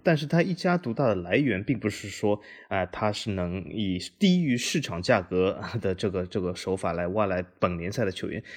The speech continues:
首先，什么叫市场价格？市场价格并不是所谓德转里的身价，或者不是任何这个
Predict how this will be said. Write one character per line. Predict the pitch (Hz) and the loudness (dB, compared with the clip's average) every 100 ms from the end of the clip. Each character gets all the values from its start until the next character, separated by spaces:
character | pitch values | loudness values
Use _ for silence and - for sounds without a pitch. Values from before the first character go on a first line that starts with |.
| - | -14
首 | - 139 | 6 8
先， | 196 | 8
什 | 214 110 | 6 2
么 | 156 | 4
叫 | 180 | 4
市 | - 127 | 2 -4
场 | 87 | -4
价 | 87 92 | -2 -2
格？ | - - - _ _ - | -4 -10 -12 _ _ -2
市 | 233 | 4
场 | 196 156 | 6 6
价 | 185 | 6
格 | 135 131 | 6 4
并 | 156 131 | 4 2
不 | |
是 | 131 | 2
所 | 123 104 | 2 2
谓 | 107 | 4
德 | 113 104 110 | 4 2 2
转 | 117 | 2
里 | 101 | -2
的 | 85 101 - 117 | -4 -6 -8 -8
身 | - 110 | -2 -2
价， | 107 110 95 | 2 0 0
或 | - 135 | 0 0
者 | 101 | 0
不 | 92 117 | -2 -2
是 | 127 135 | 2 4
任 | 196 | 4
何 | 123 92 | 2 -2
这 | 90 98 | 0 0
个 | 95 92 | 0 0